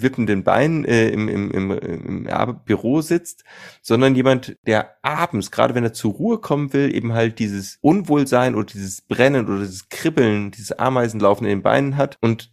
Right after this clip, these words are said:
das geht nur weg, wenn er seine Beine wie-, wieder bewegt. Und das führt dazu, dass man nicht einschlafen kann. Ist meistens in Verbindung mit einem Defizit im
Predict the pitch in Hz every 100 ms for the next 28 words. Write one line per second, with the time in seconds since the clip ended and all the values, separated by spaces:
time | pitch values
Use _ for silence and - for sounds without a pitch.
0 | _ 110 - 123 120 139 135 147 - 127
1 | 123 117 117 - 117 135 127 123 120 120
2 | 110 113 110 92 _ 104 104 135 131 -
3 | 123 117 117 113 113 - 117 151 - -
4 | - 92 - - 95 - - - - -
5 | - 101 110 156 - 147 151 - _ _
6 | - 113 117 120 131 120 - 107 107 107
7 | 117 - - - 120 120 113 117 101